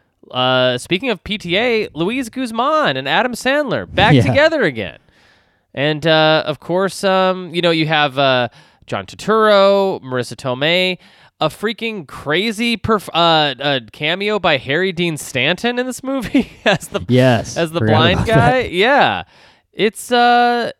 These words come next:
Speaker 1: it's, it's, it's a pretty wild time. Oh, also, isn't John C. Reilly in this movie?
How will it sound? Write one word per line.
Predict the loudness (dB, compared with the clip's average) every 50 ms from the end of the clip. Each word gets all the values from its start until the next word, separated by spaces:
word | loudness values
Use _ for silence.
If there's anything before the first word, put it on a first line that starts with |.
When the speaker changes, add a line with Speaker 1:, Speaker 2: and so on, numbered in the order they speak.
| _ _ _ _ _ _ _ -4
Speaker 1:
it's, | -4 -4 -6 -8 -16 -16 -16 -10 -6
it's, | -6 -6 -6 -8 -14 -18 -14 -12
it's | -10 -8 -8
a | -8
pretty | -6 -2 -2 0 0
wild | 0 0 2 2 2 2 2 0 -2
time. | -2 -2 -2 -2 -2 0
Oh, | 2 2 2 2 -2 -4
also, | -2 0 0 0 0 -2 -4 -4
isn't | -4 -6 -6 -6
John | -4 -2 -2 -2 -4
C. | -6 -10 -10 -8
Reilly | -4 -4 -2 -2 -2 -4 -6 -6 -6 -8
in | -8 -8 -10
this | -12 -14 -14 -14
movie? | -12 -12 -10 -10 -10 -10 -12